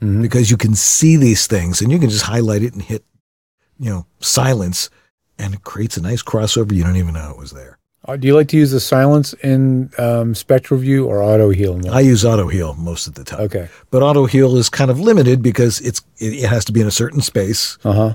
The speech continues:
Speaker 2: You can't, it can't be really long, like a half second or something like that. But it takes out those thumps. Now, what are those thumps? I've heard, you know, rhino otolaryngologists.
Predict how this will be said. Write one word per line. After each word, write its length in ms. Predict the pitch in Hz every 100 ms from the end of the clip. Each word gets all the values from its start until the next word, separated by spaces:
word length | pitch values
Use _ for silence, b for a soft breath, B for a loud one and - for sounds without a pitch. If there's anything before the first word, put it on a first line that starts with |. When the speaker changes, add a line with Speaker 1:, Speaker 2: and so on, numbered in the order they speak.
| -
Speaker 2:
You 100 | 98
can't, 340 | 113 117 107
it 120 | 107
can't 180 | - 113
be 140 | 117
really 300 | 104 104 110 104
long, 340 | 98 85 90
like 240 | 90 85
a 80 | 104
half 220 | - 95
second 400 | - 98 87 95
or 40 | 82
something 380 | - 82 85 76
like 200 | 73 -
that. 240 | 67 71 _ _ _ _ _ -
But 140 | 123
it 140 | 117
takes 260 | - 175 -
out 200 | 135 123
those 200 | 110 -
thumps. 380 | - 101 - -
Now, 140 | 143
what 200 | 131 156
are 160 | 175 185
those 280 | 196 190 -
thumps? 400 | 202 202 - - b b _ -
I've 240 | 196 240
heard, 400 | 175 175 160 151 -
you 300 | 180 180 156
know, 340 | 139 131 127 123 - b b _ _ 139
rhino 360 | 135 180 180
otolaryngologists. 1500 | 165 147 139 131 127 120 117 113 104 92 92 98 - - -